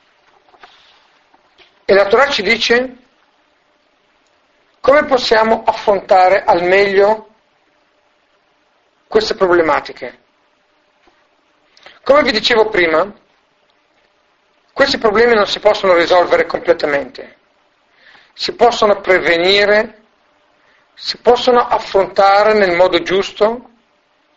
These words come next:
e questo ci mette in una posizione vantaggiosa, ci dà la forza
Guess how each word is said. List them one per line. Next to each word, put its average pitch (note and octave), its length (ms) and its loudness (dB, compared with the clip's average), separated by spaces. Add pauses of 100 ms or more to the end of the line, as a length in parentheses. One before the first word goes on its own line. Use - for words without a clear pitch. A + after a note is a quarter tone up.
(1080)
e - 120 -6
questo C4+ 320 0
ci B3 180 -2
mette A#3 760 0 (1200)
in G3 100 0
una G3 180 2
posizione G3+ 640 0
vantaggiosa, F#3 960 0 (560)
ci - 140 -6
dà A3 100 4
la G#3 80 2
forza C4 800 0